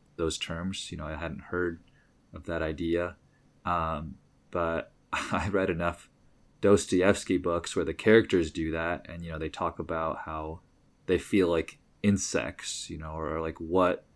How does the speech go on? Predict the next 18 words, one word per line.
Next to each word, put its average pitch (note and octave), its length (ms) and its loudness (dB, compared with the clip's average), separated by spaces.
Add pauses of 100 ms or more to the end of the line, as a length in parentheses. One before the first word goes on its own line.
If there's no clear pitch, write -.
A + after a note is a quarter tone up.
(140)
you F2 180 -6
know, D#2+ 240 -8
how E2+ 520 2 (360)
their F2 140 2
demons F#2 400 0
manifest F2+ 480 -2
themselves. D#2+ 500 -4
And, D#2+ 80 -10
like, D#2+ 220 -10
in B2 180 2
reading A2 300 8
those E2 240 -2
novels, F2 580 2
it G2 140 -6
made F#2 160 0
me F2+ 80 -2
realize E2+ 600 2 (600)
everyone G2+ 560 4